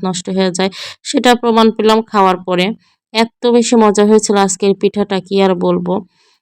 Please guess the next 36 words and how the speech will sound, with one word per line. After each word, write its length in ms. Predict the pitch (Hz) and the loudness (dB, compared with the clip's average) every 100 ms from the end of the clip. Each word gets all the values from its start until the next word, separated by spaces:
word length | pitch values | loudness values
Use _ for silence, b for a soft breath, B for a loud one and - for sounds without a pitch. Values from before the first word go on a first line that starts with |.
| _ | _
আমার 180 | 226 247 | 0 2
মাঝে 240 | 240 226 226 | 4 4 4
মাঝে 220 | 233 226 233 | 4 4 4
কিন্তু 280 | 226 220 220 | 2 2 2
এরকম 320 | 202 202 208 | 2 0 -2
পিঠা 260 | 190 208 208 | 0 0 2
বানিয়ে 280 | 190 190 190 | 0 0 -2
খেতে 240 | 190 185 190 | -2 -2 -2
ভালোই 340 | 185 180 185 | 0 0 0
লাগে। 300 | 175 175 175 175 | 0 -2 -2 -4
কোনো 200 | 202 233 240 | 0 2 2
এক 140 | 233 | 0
সময় 260 | - 226 214 | -2 0 2
এই 80 | 208 | 0
পিঠা 220 | 208 202 | -2 -2
বানানোকে 420 | 208 208 202 196 202 | 0 2 2 0 0
অনেক 200 | 190 196 | 0 0
বেশি 200 | 202 196 | -2 -2
ঝামেলা 340 | 190 185 180 190 | -4 -4 -2 -2
মনে 200 | 185 180 | -2 -4
করতাম। 340 | 180 175 180 170 B B B - | -6 -8 -8 -10 B B B -4
এগুলো 280 | 240 220 233 | 2 4 6
আমি 140 | 240 233 | 4 2
শিখেছি 420 | 220 208 214 - | 0 -2 -2 0
আমার 180 | 214 208 | 2 2
বিয়ের 280 | 190 202 202 | 2 2 2
পরে 180 | 202 202 | 0 -2
আমার 160 | 190 196 | -2 -2
শাশুড়ির 420 | - 185 196 196 185 | -2 -2 -2 -2 -2
কাছ 180 | 180 180 | -6 -8
থেকে। 260 | 185 180 180 B B _ _ | -10 -10 -10 B B _ _
আমার 160 | 226 240 | -2 0
শাশুড়িকে 500 | 240 220 233 233 240 | 2 2 2 2 2
যদি 260 | 214 208 190 | 2 4 4
আমি 180 | 202 214 | 4 4
বলতাম 340 | 196 190 190 | 4 2 2